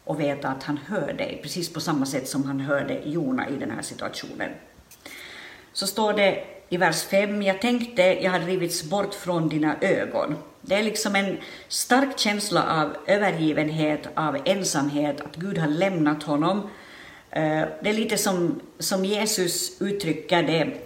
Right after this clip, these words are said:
eh, när han citerar, när han är på korset, och så citerar han psalm tjugotvå, som är just, eh, som man brukar se som en sån här psalm som beskriver Jesu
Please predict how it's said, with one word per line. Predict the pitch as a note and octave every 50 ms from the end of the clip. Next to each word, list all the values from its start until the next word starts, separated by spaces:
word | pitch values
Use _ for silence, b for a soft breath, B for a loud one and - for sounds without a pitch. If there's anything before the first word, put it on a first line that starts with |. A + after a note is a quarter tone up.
| - -
eh, | - C#3 C3
när | D3+ E3+ E3
han | E3 G3 G#3+ G#3
citerar, | G#3 - F3+ E3 E3 G3 F#3+ F#3 F3+ D#3+ D3+ D3+ D3+ C#3+ C#3 - - - - - -
när | E3+ E3+
han | D#3+ F3 F3
är | F3
på | E3 E3+ D#3+
korset, | - - A3+ A3+ A3+ - - F3 D#3+ E3+ E3 - -
och | - D#3+
så | F3+ F3
citerar | E3 - F#3+ - - G3 F#3 E3+ D#3+ D#3 C#3+ C#3+ D3
han | - E3 D#3 D3
psalm | C#3 - - - F#3+ F#3+ F3+ E3+ D#3
tjugotvå, | - - E3+ C#3+ D#3 D#3+ - - D3+ C3+ D3+ C#3+ C#3 E3+ G#3+ A3 B B B B B B B B B B B
som | - - - F3 F3 E3 - -
är | - F#3 G3 F#3 E3 D#3 - - -
just, | D#3 D3+ D#3+ D#3+ D#3 - - -
eh, | D#3+ D#3 D3 D3 C#3+ - -
som | - - - F3+ F3
man | F3 E3+ E3 D#3 C#3 C3+
brukar | D3+ G3 G3 G3+ F3 E3
se | E3 - F#3+ E3+ E3
som | - E3 D3+
en | D3 D3
sån | C#3+ - D3+ D3+
här | D#3 D#3+ D#3 D3 C#3+ D3 C3 - -
psalm | - - - G3 F#3 E3+ D3+ -
som | C#3 - - E3 D3+ D3
beskriver | C3+ E3 D#3+ - - - F#3+ F#3 F3+ E3+ D3 D3+
Jesu | C#3 D3 D#3 E3 - - - - D3+ C#3+